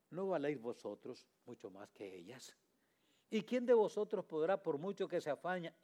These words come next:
afane, añadir a su estatura un codo? Y por el vestido, ¿por qué os afanáis? Considerad los lirios del campo, cómo crecen,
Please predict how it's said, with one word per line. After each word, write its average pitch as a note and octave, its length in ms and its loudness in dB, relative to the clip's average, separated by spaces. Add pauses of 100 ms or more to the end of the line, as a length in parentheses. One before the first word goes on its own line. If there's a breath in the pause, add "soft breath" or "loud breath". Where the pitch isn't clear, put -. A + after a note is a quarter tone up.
(100)
afane, D3 600 -2 (320 loud breath)
añadir F3 680 2
a C#3+ 100 0
su D#3+ 100 -2
estatura E3 500 2
un E3+ 200 -2
codo? A3 480 4 (720 soft breath)
Y G#3+ 120 2
por G3+ 140 4
el F#3+ 100 4
vestido, F#3 520 2
¿por A3 220 0
qué D4+ 80 2
os A3 160 4
afanáis? A#2 800 -4 (520)
Considerad A#2+ 640 -4
los D3+ 160 -6
lirios D#3+ 220 -4
del E3+ 160 -6
campo, G2 540 -14 (400)
cómo C3 320 -4
crecen, G#2 600 -10